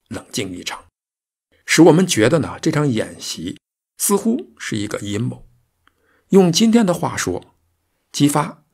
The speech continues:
更像是在玩军演。为什么这样说呢？这是有故事的。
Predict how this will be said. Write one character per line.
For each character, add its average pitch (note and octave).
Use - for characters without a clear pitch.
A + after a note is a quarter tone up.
更 G#3+
像 A#2+
是 -
在 -
玩 F2+
军 F#2+
演。 -
为 A#3
什 G3+
么 G#3
这 C4
样 G#3
说 B2+
呢？ A2+
这 A#2+
是 A2+
有 -
故 -
事 -
的。 -